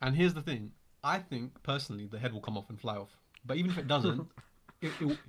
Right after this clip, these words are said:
Speaker 1: Brock Lesnar will die. A Brock Lesnar will die from that.
Speaker 2: Right,
Speaker 1: Can we
Speaker 2: this
Speaker 1: agree
Speaker 2: is,
Speaker 1: on that?
Speaker 2: thi-, this is the thing, right? So you're just saying it's so easy because, yeah, there's this one Brock Lesnar who's shot on the gorilla. The gorilla can just focus its attention and decapitate this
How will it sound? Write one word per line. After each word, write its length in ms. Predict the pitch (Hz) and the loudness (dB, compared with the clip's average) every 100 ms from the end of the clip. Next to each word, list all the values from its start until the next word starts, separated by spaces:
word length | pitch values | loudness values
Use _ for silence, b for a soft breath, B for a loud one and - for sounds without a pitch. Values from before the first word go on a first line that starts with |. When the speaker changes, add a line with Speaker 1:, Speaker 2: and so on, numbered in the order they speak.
| 127 113 | -8 -2
Speaker 1:
Brock 140 | 151 | 2
Lesnar 260 | 156 135 120 | 2 2 2
will 80 | |
die. 260 | 120 110 98 - - | 2 2 -2 -12 -6
A 100 | 135 | -4
Brock 160 | 139 131 | -2 0
Lesnar 300 | 131 120 113 | 0 0 -4
will 140 | 113 | -4
die 240 | 113 104 101 _ | -4 -4 -8 _
from 220 | - 113 107 | -8 -6 -4
that. 180 | 101 - - | -6 -8 2
Speaker 2:
Right, 240 | 147 131 - | 4 4 0
Speaker 1:
Can 80 | 156 | -2
we 60 | 123 | 0
Speaker 2:
this 80 | 123 | 2
Speaker 1:
agree 100 | 139 | 2
Speaker 2:
is, 20 | |
Speaker 1:
on 60 | 123 | 2
that? 200 | 110 - | 0 -2
Speaker 2:
thi-, 100 | 180 - | -6 -4
this 220 | 170 196 | -2 0
is 40 | - 190 | 2 2
the 40 | |
thing, 300 | - 127 113 | 2 -2 -2
right? 320 | 95 - 120 - - 120 | -6 -4 -6 -10 -20 -18
So 220 | - 156 | -8 -6
you're 380 | 151 151 147 175 | -4 4 6 6
just 240 | 190 175 | 2 0
saying 340 | 143 123 120 | 4 4 2
it's 180 | 120 117 | -2 -4
so 240 | - 131 127 | 2 4 4
easy 280 | 120 110 | 0 -2
because, 400 | 107 113 117 110 | -4 -2 0 2
yeah, 200 | 120 107 104 b b - | 4 4 2 b b 2
there's 220 | 123 - | 2 2
this 200 | 120 - | -2 6
one 220 | 165 165 | 8 8
Brock 220 | 147 143 | 6 4
Lesnar 360 | 135 123 131 117 | 4 2 2 0
who's 120 | 113 | 0
shot 240 | - 127 120 | 4 4 4
on 80 | |
the 80 | 113 | -2
gorilla. 340 | 101 110 107 110 | 2 4 6 4
The 100 | 110 | 2
gorilla 320 | 127 131 139 | 4 6 6
can 120 | - | 2
just 200 | 117 113 | -6 0
focus 320 | - 143 143 135 | 6 6 4 -4
its 160 | 117 | -4
attention 500 | 117 123 113 101 117 | -4 0 0 -2 -8
and 80 | 104 | -4
decapitate 840 | - - 120 - 127 - 110 - | -4 4 4 4 0 2 0 0
this 380 | 110 101 - | -4 -6 -10